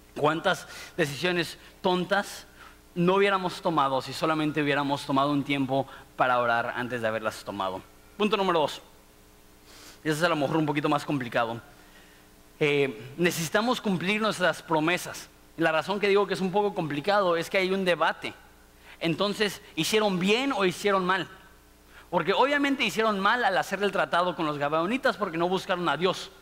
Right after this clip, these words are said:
Sin embargo, eh, si Dios les dijo, "Destruyan a todos los pueblos de Canaán", aunque hayan hecho un tratado con los gabaonitas, ¿qué no era lo correcto destruirlos?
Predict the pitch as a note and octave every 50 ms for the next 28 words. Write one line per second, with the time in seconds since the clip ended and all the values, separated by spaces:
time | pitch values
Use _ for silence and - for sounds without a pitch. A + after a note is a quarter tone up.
0 | - - - - - - - - - - - - A#3 A#3 A3 G#3 G3+ G#3 B3+ C#4+
1 | D4 A#3+ F#3+ G3 G3 A3 A3 - - - - - - - - - - - - -
2 | - - - - - - - - - - - - - - - - - F#3 F#3+ E3
3 | G3 B3 C4+ C#4 C4+ C4 B3+ A3 G3+ A#3+ A3+ - G3+ F#3 F3 F3+ - - - -
4 | A#3 B3+ C4 B3 C4+ C4+ B3 G#3+ - - - A#3 A#3+ A#3 B3 A#3+ A3+ G#3 E3+ -
5 | - G#3 G#3+ G#3 A3 G#3 F#3+ F#3+ - - D3+ D#3 F3 F#3 F#3 D3+ A#2+ - - -
6 | - - - - - - - - - - - - - - - - - - - -
7 | - G#3+ G#3+ G#3+ G3 G#3+ - A3 A3+ A#3+ A#3+ C4+ C4 B3 B3 B3 - - A#3+ A#3
8 | A3+ A3+ A3+ G#3+ G#3+ A3 G3+ G3+ G3+ G3 G#3 G#3 A3 G#3 - F#3+ F#3 E3+ D#3+ D3
9 | D#3 D#3 D#3 D#3+ D#3+ D#3+ F3 G#3 G3+ G3+ D#3 - - G3 G#3+ A#3 B3 B3+ C4 A#3+
10 | G#3+ F3+ - F3+ E3+ D#3 F3+ G3+ G3+ - - A3 F#3 F3 D3+ - - D3+ D#3 D#3
11 | E3+ F#3 A#3 C#4 F4+ - - -